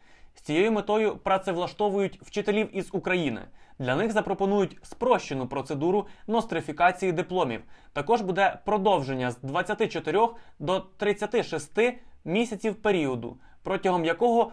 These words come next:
учні з України можуть брати участь у додаткових безкоштовних заняттях з польської мови. Новелізація закону передбачає ще зміни, які стосуються фінансової допомоги громадянам України. І маємо навіть дати, коли чекати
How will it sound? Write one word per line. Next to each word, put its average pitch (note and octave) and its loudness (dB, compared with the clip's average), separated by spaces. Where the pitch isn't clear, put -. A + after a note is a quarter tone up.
учні F#3 0
з C#3 -4
України E3+ -2
можуть E3+ -4
брати F#3 0
участь - -2
у A#3+ 0
додаткових F3 0
безкоштовних D3 -2
заняттях C3 -2
з - -16
польської D#3 -2
мови. D3 0
Новелізація D3+ 2
закону F#3+ 0
передбачає F3+ 0
ще G3 0
зміни, C3+ -2
які D#3 -2
стосуються A3+ 0
фінансової D#3 0
допомоги D3+ -2
громадянам E3+ 0
України. E3+ 0
І D3+ -2
маємо A3 4
навіть G#3+ 2
дати, E3+ 6
коли G3+ 0
чекати D#3+ 2